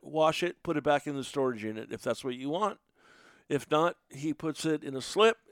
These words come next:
and you go back the next day and you do your thing. So, uh, also, if, uh, you're a squirrely boat driver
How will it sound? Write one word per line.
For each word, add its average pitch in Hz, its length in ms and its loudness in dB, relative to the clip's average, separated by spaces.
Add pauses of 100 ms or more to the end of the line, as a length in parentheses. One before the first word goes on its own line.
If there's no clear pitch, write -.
(180)
and 123 120 -6
you 123 100 -4
go 131 120 2
back 135 280 2
the 151 80 -4
next 139 260 -6
day 135 240 0
and 120 100 -4
you 117 60 -6
do 113 140 -6
your 120 160 -4
thing. - 300 -12 (640)
So, 131 500 6
uh, 123 320 4
also, 180 600 2 (100)
if, 139 340 -4
uh, 127 360 6 (520)
you're 147 180 4
a 175 40 2
squirrely 156 460 2
boat 147 200 6
driver 180 520 4